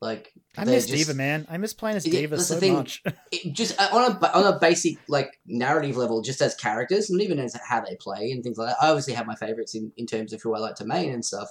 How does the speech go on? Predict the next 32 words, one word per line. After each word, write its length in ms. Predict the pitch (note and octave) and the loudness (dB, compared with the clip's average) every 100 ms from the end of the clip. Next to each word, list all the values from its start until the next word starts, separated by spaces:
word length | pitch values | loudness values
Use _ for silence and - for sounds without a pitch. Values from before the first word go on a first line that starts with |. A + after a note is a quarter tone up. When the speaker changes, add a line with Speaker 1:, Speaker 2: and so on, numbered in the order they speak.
| - | -6
Speaker 1:
but 180 | A2 - - - - _ _ _ - | -6 -6 -14 -20 -20 _ _ _ 4
it 160 | D3 - - _ - | 4 4 -10 _ -10
just, 380 | C3+ F#3 - - - - | -2 -2 -2 -8 -16 -8
I'm, 320 | - C3+ B2 - _ | -4 -2 -4 -10 _
I'm 140 | B2 | -4
fascinated. 760 | A2 - D3+ D3+ D3+ A#2+ A2 A2+ | -2 0 0 2 0 0 -2 -4
Like, 180 | B2 B2 | -6 -6
like 260 | G2 B2+ | -4 -2
I 20 | C3 | -2
said, 220 | F3+ D3+ | 0 0
anytime 360 | A#2+ C3 C3 | -2 -6 -4
there 100 | B2+ | -2
was 100 | A#2+ | -2
a 40 | A2 | -2
new 180 | A2 A#2 | -2 -2
one 100 | A#2 | -4
of 60 | |
those 160 | A2 G#2+ | -6 -6
shorts 180 | A#2 A2+ | -6 -6
come 180 | A2+ G#2+ | -6 -6
out, 120 | F#2+ - | -8 -8
I 140 | G#2+ | -4
was 360 | A2+ A2+ - - | -4 -4 -8 -12
so 440 | - - - C3 E3+ | -8 -6 -2 0 0
fucking 360 | F#3 D#3 E3 | -2 -2 -2
excited, 420 | D#3 - C3 C#3 | 0 0 0 0
and 80 | B2+ | 0
I 100 | B2 | 0
would 140 | B2 A#2 | 0 0
watch 220 | C#3 C#3 | -2 -2
it, 60 | A#2+ | -4
like, 160 | A2+ | -8